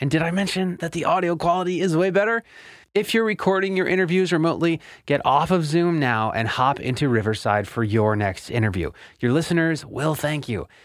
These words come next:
Head over to riverside dot F M and use code GROW, that's G R O W, to get sixty free minutes of recording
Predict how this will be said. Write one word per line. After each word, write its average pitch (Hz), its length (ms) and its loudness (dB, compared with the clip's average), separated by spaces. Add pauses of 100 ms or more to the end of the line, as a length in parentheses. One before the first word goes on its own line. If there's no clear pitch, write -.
(140)
Head 180 140 2
over 185 160 2
to 165 100 0
riverside 160 520 0
dot 147 180 0
F 156 220 0
M 156 180 0
and 131 180 -2
use 139 220 2
code 127 540 0
GROW, 160 580 2
that's 120 400 -2
G 127 320 0
R 147 420 2
O 143 220 2
W, 175 400 0
to 160 140 -4
get 139 280 0
sixty - 540 -4
free 240 340 -4
minutes 220 380 -2
of 123 180 -4
recording 175 460 2